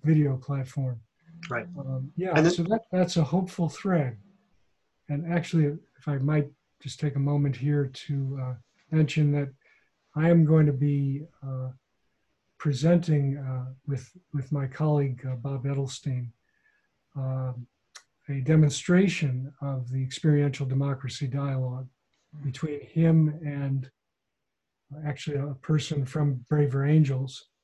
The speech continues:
Speaker 1: that I'll be facilitating, um, which I, I believe will be focused on, uh,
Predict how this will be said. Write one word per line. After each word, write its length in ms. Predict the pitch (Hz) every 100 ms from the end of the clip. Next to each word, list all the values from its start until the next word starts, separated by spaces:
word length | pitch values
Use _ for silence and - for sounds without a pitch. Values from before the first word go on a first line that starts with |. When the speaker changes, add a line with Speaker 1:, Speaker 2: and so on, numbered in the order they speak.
| _ _ _ -
Speaker 1:
that 80 |
I'll 100 | 143
be 140 | 139 139
facilitating, 880 | - 131 175 170 - 135 120 120 123 _ _ _ _ _ _ _ _ -
um, 380 | 135 131 127 127 - _ -
which 380 | 143 131 - - _ _
I, 60 | 135
I 220 | 151 139 123
believe 480 | 139 147 143 123 - _ _ _
will 240 | 143 151 156
be 140 | 147
focused 640 | - 151 143 143 131 -
on, 440 | 143 135 131 127 123 _ _ _ _ _ _ _ _ 131
uh, 260 | 127 127